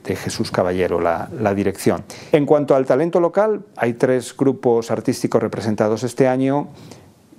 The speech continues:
que han demostrado ya en las ediciones anteriores una enorme solvencia y, un, y una gran calidad artística y que son muy bien recibidos por el, por el público.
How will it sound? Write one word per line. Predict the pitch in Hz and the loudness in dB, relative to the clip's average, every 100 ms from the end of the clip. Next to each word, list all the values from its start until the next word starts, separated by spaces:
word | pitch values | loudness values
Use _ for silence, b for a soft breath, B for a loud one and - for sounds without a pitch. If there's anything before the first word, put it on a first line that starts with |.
| - - | -20 -2
que | 123 104 | 0 2
han | 107 117 | 2 2
demostrado | 117 113 107 127 107 | 0 0 2 2 2
ya | 104 | -2
en | 107 | -2
las | 101 117 | -2 -2
ediciones | 104 120 110 | -2 -4 -2
anteriores | 117 110 104 104 113 113 | -2 -2 0 2 0 0
una | 113 | -2
enorme | 101 98 101 104 | 0 0 0 -2
solvencia | 101 92 104 117 101 87 | -2 0 -2 -2 -2 0
y, | 92 | 0
un, | 92 92 92 104 | -2 -4 -4 -6
y | - | -6
una | 98 98 | -4 -2
gran | 101 107 | 0 0
calidad | 104 104 98 | 0 0 0
artística | 107 110 - 113 113 127 | 0 -4 -2 -2 0 0
y | 127 | 0
que | - | -6
son | - 110 | -2 -2
muy | 104 101 117 | 0 0 0
bien | 107 101 | 0 -2
recibidos | 104 95 95 95 101 | -4 -2 0 0 -2
por | - 98 87 | 0 0 0
el, | 85 92 | -2 -6
por | - 98 | -4 -2
el | 87 | -2
público. | 85 104 92 - - | -2 -2 -2 -6 -10